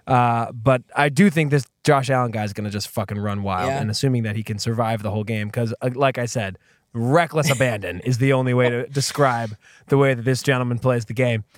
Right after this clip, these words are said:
Speaker 1: Um, uh, yeah, so I'm legitimately nervous about that, 'cause if they lose, I,
Speaker 2: Oh,
Speaker 1: I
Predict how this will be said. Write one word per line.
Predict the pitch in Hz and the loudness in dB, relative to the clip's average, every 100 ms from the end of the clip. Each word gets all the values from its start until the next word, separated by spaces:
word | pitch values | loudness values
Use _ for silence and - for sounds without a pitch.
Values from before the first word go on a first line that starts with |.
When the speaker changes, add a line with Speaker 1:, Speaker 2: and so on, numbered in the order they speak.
| _ - - | _ -20 -2
Speaker 1:
Um, | 143 139 139 127 117 117 _ - - _ _ _ _ _ - | 0 2 2 0 -4 -8 _ -18 -20 _ _ _ _ _ -2
uh, | 156 | 0
yeah, | 160 147 | 2 0
so | 113 208 | 2 4
I'm | 233 | 4
legitimately | 247 190 240 226 196 180 | 4 4 4 4 4 4
nervous | 170 156 147 | 4 2 2
about | 143 135 | 2 2
that, | 127 110 | 0 -2
'cause | 143 | 0
if | 143 | 2
they | 165 | 4
lose, | 143 143 127 | 4 2 2
I, | 170 143 | 4 4
Speaker 2:
Oh, | 135 | 2
Speaker 1:
I | 147 | 4